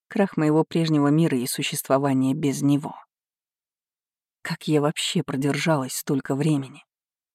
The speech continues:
Максим ускорился, и я почувствовала, как его тело напряглось в последнем яростном рывке,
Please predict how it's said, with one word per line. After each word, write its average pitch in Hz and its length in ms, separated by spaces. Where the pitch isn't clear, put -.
Максим 175 380
ускорился, 165 560
и 139 60
я 139 120
почувствовала, 135 600
как - 260
его 147 160
тело 156 240
напряглось 156 520
в - 60
последнем 151 520
яростном 139 520
рывке, - 480